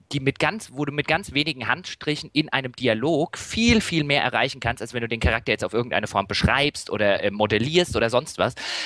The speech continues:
ähm, weil es A, dem Charakter ne, ne, ne, die Individualität gibt, äh, ähm,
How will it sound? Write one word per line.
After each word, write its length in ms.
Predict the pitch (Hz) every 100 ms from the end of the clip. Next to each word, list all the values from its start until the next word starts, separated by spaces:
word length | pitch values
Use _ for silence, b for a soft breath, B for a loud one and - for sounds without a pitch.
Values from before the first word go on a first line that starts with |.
| B -
ähm, 300 | 123 131 131
weil 240 | 117 131
es 160 | 139 -
A, 160 | 131 185
dem 140 | 170
Charakter 360 | 143 131 131 127
ne, 200 | 104 110 _ 110
ne, 140 | 117
ne, 300 | 117 113 107 - - 95 -
die 140 | 113
Individualität 800 | 117 113 110 101 107 - 135 -
gibt, 340 | 143 - -
äh, 500 | - 98 104 98 104
ähm, 200 | 98 95